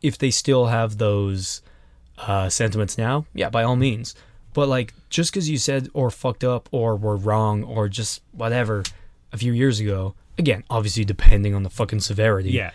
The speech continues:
Speaker 1: Um, I think it should be heralded more as a, like, "Hey, they grew."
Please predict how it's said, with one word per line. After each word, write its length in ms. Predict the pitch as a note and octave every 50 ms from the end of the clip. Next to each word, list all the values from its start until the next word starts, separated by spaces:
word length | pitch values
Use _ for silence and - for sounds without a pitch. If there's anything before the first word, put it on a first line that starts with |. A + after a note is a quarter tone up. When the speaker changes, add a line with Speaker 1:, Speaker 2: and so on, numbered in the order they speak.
| - - - - - - -
Speaker 1:
Um, 760 | - A2+ G#2 G#2 G2+ G2+ G2 G2 F#2+ F#2+ F#2+ F#2+ F#2+ F#2+ G2 - - - - - - - - - - - - - - - - - E3+ -
I 80 | - D3+
think 240 | C3 D3+ D3+ C#3 B2
it 140 | D3 D3 -
should 200 | - - C#3 B2
be 240 | A#2 A#2+ A#2 A2+ B2+ -
heralded 440 | G#2+ A#2+ A#2 A2+ A2+ A#2 A#2 A2+ G#2+
more 320 | G#2 G2+ G2+ G#2 G#2+ G#2 G2+
as 140 | G2 F#2+
a, 80 | G#2 G2
like, 280 | G2 G2+ G2+ G2 F#2+ -
"Hey, 300 | - F#3+ F3+ A#2+ F#2+ - - - - - - -
they 120 | - C3+ C#3+
grew." 380 | C3+ D#3+ E3+ D3+ A#2 G2+ F#2